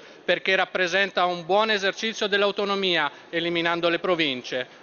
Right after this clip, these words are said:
un esempio di ascolto delle istanze dei cittadini e di interpretazione della volontà popolare, un buon esercizio dell'autonomia nell'innovazione e nella sperimentazione di modalità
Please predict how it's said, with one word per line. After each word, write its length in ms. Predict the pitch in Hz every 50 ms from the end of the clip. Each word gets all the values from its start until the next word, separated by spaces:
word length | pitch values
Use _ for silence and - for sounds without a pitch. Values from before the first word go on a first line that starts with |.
| - - -
un 140 | 156 156 170
esempio 320 | 175 170 202 196 190 208
di 100 | 190 180
ascolto 600 | 185 180 175 - - - 247 233 233 208 - 208
delle 240 | 185 180 180 170 175
istanze 420 | 160 - - 208 185 190 175 -
dei 160 | 175 170 165 160
cittadini 560 | - 175 156 - 175 165 185 214 220 226 220
e 80 | 202
di 80 | 180 185
interpretazione 960 | 185 180 - 190 - - 202 185 202 190 - - - 220 226 226 220 208 190 - - - - -
della 220 | - 196 196 196
volontà 400 | 180 196 202 196 185 180 - 208
popolare, 720 | 202 - 214 - 214 202 196 185 160 139 131 131 127 127 123 - - - - - - -
un 160 | - 170 180
buon 200 | 185 208 220 220
esercizio 520 | 220 202 196 202 185 - 240 233 - - 214
dell'autonomia 840 | 190 202 196 190 185 185 208 196 190 190 196 208 214 214 208 208 214 208
nell'innovazione 880 | 180 180 196 196 196 202 202 208 202 202 190 - - 240 233 240 240 233
e 40 |
nella 220 | 220 214 208 208 202
sperimentazione 920 | 196 - - 220 214 214 208 208 202 - 220 202 - - 226 226 226 226 208
di 80 | 202
modalità 680 | 202 202 196 185 190 190 190 - - - 196 185 196